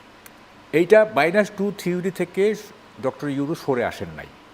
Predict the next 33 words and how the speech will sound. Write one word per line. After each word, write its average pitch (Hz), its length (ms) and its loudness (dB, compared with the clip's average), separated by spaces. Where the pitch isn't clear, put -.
যখন 185 300 4
উনি 226 160 2
সরে 196 300 4
আসবেন, 113 300 0
তখন 170 260 2
ওই 185 200 4
যে 226 100 4
নাস্তিক, 185 460 0
ওই 131 100 0
যে 135 60 2
আস্তিক 156 380 0
হওয়ার 202 260 4
পরে 185 260 0
যে 160 180 0
তার 147 180 2
চেঞ্জ 165 260 2
হবে, 107 380 -4
এই 143 180 0
ইন্টারিম 185 420 2
পিরিয়ডটা 170 360 -2
তার 151 200 0
ওই 151 240 -2
নাস্তিকতাই 165 560 -2
থাকবে। 117 440 -10
সেরকম 190 600 -2
ইনি 185 300 -4
যতক্ষণ 180 320 -2
না 214 100 0
পর্যন্ত 170 540 -6
মাইনাস 143 240 -2
টু 180 140 -8
থিওরি 165 200 -8
থেকে 143 160 -12